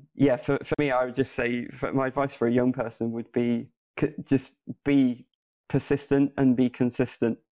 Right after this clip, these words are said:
Um, showing up really matters, uh, in what you're, what you're doing. And, and I guess another piece of advice is, um, don't think that you've, you failed, uh, if you feel like you need to quit. Quitting tactically can be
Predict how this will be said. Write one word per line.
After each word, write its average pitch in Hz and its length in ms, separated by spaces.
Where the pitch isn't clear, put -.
Um, 120 400
showing 131 320
up 113 140
really 123 540
matters, - 420
uh, 123 200
in 123 120
what 123 140
you're, 120 220
what 120 160
you're 120 100
doing. 123 300
And, 117 120
and 151 160
I 175 140
guess 226 200
another 160 240
piece 139 200
of 120 120
advice 120 380
is, 127 180
um, 127 560
don't 185 240
think 151 260
that - 160
you've, 139 340
you 135 160
failed, 127 420
uh, 120 340
if - 160
you 123 80
feel 127 240
like 113 180
you 120 60
need 120 180
to - 80
quit. - 300
Quitting 165 400
tactically 156 540
can 147 200
be 120 440